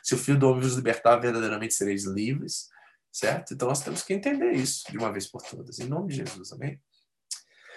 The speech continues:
É isso, turma. Última chance. Alguém aqui gostaria de fazer um comentário, fazer uma pergunta? Então nós vamos orar e dar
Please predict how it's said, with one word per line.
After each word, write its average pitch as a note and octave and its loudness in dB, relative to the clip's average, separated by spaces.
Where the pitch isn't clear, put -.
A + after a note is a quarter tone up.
É F3 10
isso, C3+ 6
turma. G#2+ 2
Última D#3+ 6
chance. G#2+ 2
Alguém B2+ 4
aqui C3+ 2
gostaria A#2+ 2
de A2 -2
fazer A2+ 0
um A#2 -4
comentário, B2+ 6
fazer A2 -6
uma A2+ -2
pergunta? C3+ 2
Então A2+ -2
nós A#2 -2
vamos B2 -2
orar G#2 2
e G2+ -6
dar G#2+ -6